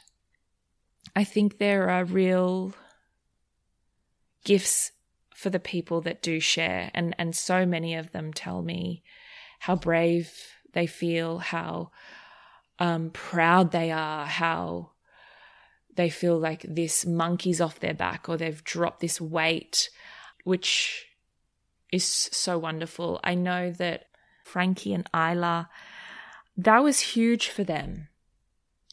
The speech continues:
as a family unit, and they listened to their episodes together.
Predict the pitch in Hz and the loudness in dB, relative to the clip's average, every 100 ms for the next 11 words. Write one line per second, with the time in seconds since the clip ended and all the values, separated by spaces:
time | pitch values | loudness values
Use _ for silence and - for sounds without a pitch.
0 | - 170 165 170 160 156 160 160 175 - | -6 -4 -4 -6 -6 -6 -8 -10 -10 -14
1 | _ _ _ _ 170 170 160 160 - _ | _ _ _ _ -8 -6 -4 -6 -10 _
2 | - 180 185 185 175 - 175 - - 170 | -4 -2 0 -2 -2 -2 -2 -4 -4 -6
3 | 160 170 - 180 - - 190 170 - 90 | -6 -4 -4 -4 -6 -6 -6 -6 -4 -6